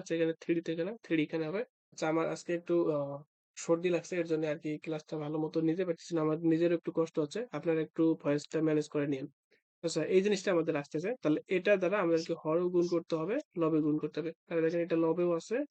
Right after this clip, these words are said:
হরেও আছে, তাহলে এটা কেটে গেলে আমাদের আগের যে রাশিটা সেটা থাকতেছে। তো এটা করলাম কেন? করার পরে লাভ কি হলো? লাভ হলো নিচে দেখেন একটা সূত্র পড়ছে, এটা এ, এটাকে যদি আমি এ ধরি, এটাকে যদি বি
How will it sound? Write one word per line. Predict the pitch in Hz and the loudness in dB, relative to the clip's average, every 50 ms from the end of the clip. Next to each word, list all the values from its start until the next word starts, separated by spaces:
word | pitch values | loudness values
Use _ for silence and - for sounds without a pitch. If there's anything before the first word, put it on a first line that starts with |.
| - _ - | -10 _ -2
হরেও | 151 147 151 151 147 | 0 0 0 0 -2
আছে, | 143 170 165 | -6 -10 -10
তাহলে | - 214 233 247 | -4 0 0 2
এটা | 240 220 220 | 2 2 2
কেটে | 220 208 202 202 190 190 | 2 2 2 2 2 2
গেলে | 180 175 | 0 2
আমাদের | 170 170 170 165 160 160 | 2 2 2 2 0 0
আগের | 160 160 165 165 | 0 0 0 2
যে | 165 160 | 0 0
রাশিটা | 151 156 - 151 - - 277 - _ _ _ - - - | 0 -2 -4 -6 -4 -4 -6 -6 _ _ _ -20 -14 -10
সেটা | - 170 160 147 | -4 0 0 0
থাকতেছে। | 147 143 156 151 - 143 - _ _ _ _ | 0 -2 -4 -6 -6 -8 -8 _ _ _ _
তো | 196 190 | 4 6
এটা | 190 220 220 - 220 | 6 6 6 6 6
করলাম | 220 220 240 233 226 220 | 6 6 4 2 2 0
কেন? | 180 180 180 - | 0 0 0 0
করার | - - 180 180 180 180 185 | -2 0 0 0 0 0 0
পরে | 185 185 185 | 0 0 2
লাভ | 180 180 175 170 - - | 2 2 0 -2 -4 -2
কি | 196 190 185 | -2 0 2
হলো? | 214 254 294 285 - _ _ _ 165 147 | 2 2 0 0 -4 _ _ _ -2 0
লাভ | 160 196 214 214 190 | 0 0 0 2 2
হলো | 156 151 - 151 202 170 | 2 2 2 2 2 2
নিচে | 165 175 - 208 196 | 2 2 2 0 0
দেখেন | 196 196 202 196 190 | 0 0 0 0 -2
একটা | 190 185 | -2 -4
সূত্র | - - 185 180 175 180 160 147 | -6 -4 -6 -4 0 0 0 0
পড়ছে, | 143 143 - - - - - 170 | -2 -4 -6 -10 -12 -8 -8 -4
এটা | 165 170 185 - 185 180 | -4 -2 -2 0 2 2
এ, | 180 - - | 2 2 2
এটাকে | 180 180 180 190 185 | 0 0 0 2 2
যদি | 185 190 | 2 2
আমি | 185 185 190 175 | 2 2 2 2
এ | 170 165 - | 2 2 2
ধরি, | 165 170 170 | 0 0 2
এটাকে | 165 160 160 156 160 | 2 2 0 0 0
যদি | 160 165 | -2 0
বি | 160 165 | 2 2